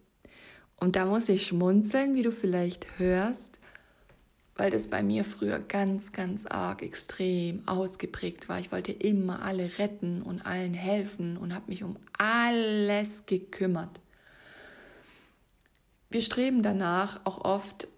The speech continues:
ähm, nach diesem Gefühl, gebraucht zu werden. Ne? Wir beweisen uns damit selber, „Guck mal, ich bin unersetzbar.“ Andererseits ist es bei vielen aber auch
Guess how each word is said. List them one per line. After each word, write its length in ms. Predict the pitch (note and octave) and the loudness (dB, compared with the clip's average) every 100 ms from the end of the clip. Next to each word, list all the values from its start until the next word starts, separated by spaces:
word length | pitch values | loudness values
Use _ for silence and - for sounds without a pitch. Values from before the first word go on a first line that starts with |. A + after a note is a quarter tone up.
| - | -4
ähm, 840 | F3 F3 E3+ E3+ E3 E3 D#3+ F3 - _ _ _ _ _ | -2 0 0 0 -2 -2 -4 -8 -12 _ _ _ _ _
nach 120 | G3+ | -8
diesem 280 | G3+ G3 F#3 | -4 0 2
Gefühl, 480 | F3+ - - A3 A3+ | 2 -2 0 2 2
gebraucht 640 | G3 - - F#3+ G#3+ - | 0 -2 0 2 2 -2
zu 180 | - E3 | -4 -2
werden. 500 | D#3+ D#3+ D#3 D#3+ E3+ - _ _ _ - - _ - | -2 -4 -6 -10 -12 -14 _ _ _ -20 -20 _ -2
Ne? 240 | G#3 A3+ - | -2 -2 0
Wir 220 | G3 F#3 | 4 4
beweisen 560 | F#3+ F3+ G#3 B3 A3 F#3+ | 4 4 4 4 2 2
uns 220 | F#3 F#3 | 0 0
damit 280 | F3+ F3+ F3 | 0 0 0
selber, 380 | G3+ F#3 E3 E3 | 0 0 -2 -2
„Guck 300 | G3+ G3+ G3 | -4 -6 -8
mal, 140 | F3+ | -8
ich 160 | - - | -8 -6
bin 200 | F#3 F3 | -6 0
unersetzbar.“ 1160 | - C4 G#3+ G3+ F3 F#3+ F#3 E3 - D#3+ D#3+ F3+ _ _ _ - - - - _ _ _ | 4 6 6 2 2 0 2 -2 -2 -6 -8 -12 _ _ _ -18 -16 -16 -20 _ _ _
Andererseits 1040 | - G#3+ B3+ C4 F#3 D#3+ F3 E3 F3 G3+ | -2 2 4 6 4 2 0 0 0 -2
ist 200 | - G3 | 0 0
es 120 | F#3+ - | 0 0
bei 160 | F#3 | 0
vielen 440 | F3+ A3+ A3+ G3+ - | 0 0 2 2 0
aber 380 | E3 E3 - | 0 -2 -2
auch 360 | E3 F3 F#3+ - | -2 -2 -4 -8